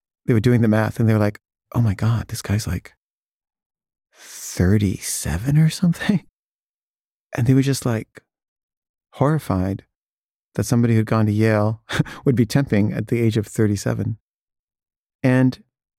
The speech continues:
I felt really, really humiliated <laughs> and ashamed. And I just felt so bad about myself.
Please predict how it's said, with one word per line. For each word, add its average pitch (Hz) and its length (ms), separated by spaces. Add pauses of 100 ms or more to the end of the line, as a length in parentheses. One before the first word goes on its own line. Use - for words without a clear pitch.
I 120 100
felt 139 200
really, 147 240
really 113 420 (440)
humiliated 107 800 (180)
<laughs> - 180
and 117 120
ashamed. 107 540 (840)
And 113 100
I 113 80
just 113 220
felt - 320
so 135 160
bad 110 240
about 110 180
myself. - 520